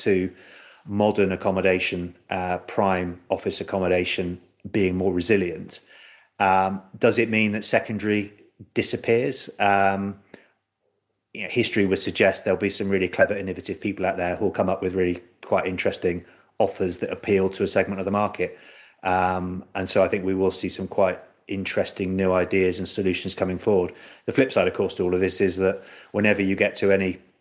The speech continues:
property and decide, "Right, that's got to end of life, I've got to knock it down and rebuild it," um, all of that's now got to be done in a way that's,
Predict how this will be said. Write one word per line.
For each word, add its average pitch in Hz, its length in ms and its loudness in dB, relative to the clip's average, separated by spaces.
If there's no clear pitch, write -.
property 101 460 0
and 92 100 -2
decide, 95 400 2
"Right, 98 180 4
that's 101 200 -4
got - 160 -6
to 98 120 0
end 95 120 2
of 87 100 0
life, 95 180 4
I've 92 60 -10
got 101 80 0
to 98 60 4
knock 95 200 -2
it 95 60 -6
down 95 180 0
and 92 80 -4
rebuild 95 380 2
it," 87 220 -6
um, 98 460 0
all 113 160 4
of 95 60 2
that's 104 240 2
now 95 140 2
got 98 80 2
to 92 60 4
be 98 80 2
done 98 160 2
in 98 120 0
a 101 40 2
way 101 220 4
that's, - 560 -4